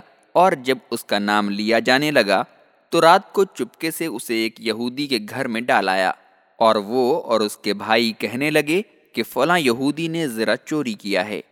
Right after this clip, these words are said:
اور تمام بھائی مل کر قسم کھا گئے کہ طعمہ نے چوری نہیں کی ہے۔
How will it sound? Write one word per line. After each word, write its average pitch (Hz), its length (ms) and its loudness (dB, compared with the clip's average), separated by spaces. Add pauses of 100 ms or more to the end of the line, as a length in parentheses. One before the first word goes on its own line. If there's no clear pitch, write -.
(280)
اور 107 180 4 (120)
تمام 120 380 2
بھائی 156 340 0
مل 165 160 -2
کر 170 200 0 (100)
قسم 151 300 0
کھا 117 280 2
گئے 110 260 2 (260)
کہ 175 100 -2 (100)
طعمہ 196 300 4
نے 151 120 2 (100)
چوری 120 300 -2
نہیں 160 300 -6
کی 98 200 -10
ہے۔ 98 100 -6